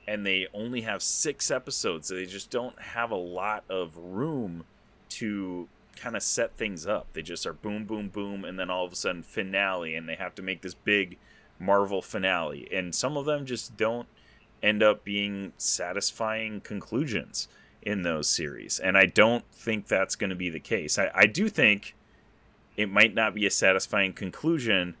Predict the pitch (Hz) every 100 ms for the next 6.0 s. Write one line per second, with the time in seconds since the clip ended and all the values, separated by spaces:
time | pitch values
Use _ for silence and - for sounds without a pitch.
0 | - - - 101 127 139 - 110 113 92
1 | 87 95 85 104 95 90 90 82 - _
2 | 107 98 - - 101 - 95 85 82 80
3 | 78 - _ _ - 82 - 92 87 85
4 | 80 - 101 104 - 98 76 69 78 -
5 | 90 95 87 87 - - 87 73 76